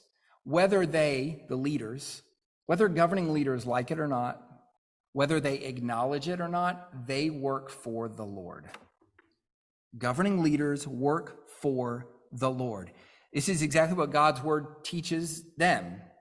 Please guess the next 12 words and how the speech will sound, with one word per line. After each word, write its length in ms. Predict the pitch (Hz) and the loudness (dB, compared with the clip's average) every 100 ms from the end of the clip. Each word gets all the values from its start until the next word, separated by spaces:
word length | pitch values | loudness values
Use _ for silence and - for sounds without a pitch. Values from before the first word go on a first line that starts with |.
| _ _ _ - | _ _ _ -16
and 120 | 110 | -6
teaches 340 | 135 143 151 | -4 0 4
us. 240 | 156 110 - | 4 4 -2
This 160 | 135 | -4
is 100 | 160 | 0
Romans 300 | 160 165 151 | 2 2 0
thirteen 440 | - 185 - 175 160 | 0 -2 0 0 0
four. 380 | 131 98 101 - _ _ _ _ _ _ _ _ _ _ - | -2 -4 -10 -18 _ _ _ _ _ _ _ _ _ _ -6
The 120 | 127 | 0
governing 360 | 131 135 202 | 2 4 4
authorities 640 | 214 214 196 165 143 143 147 - | 2 4 4 4 2 0 -2 0
are 640 | 175 175 135 135 147 160 | 6 8 8 8 4 -2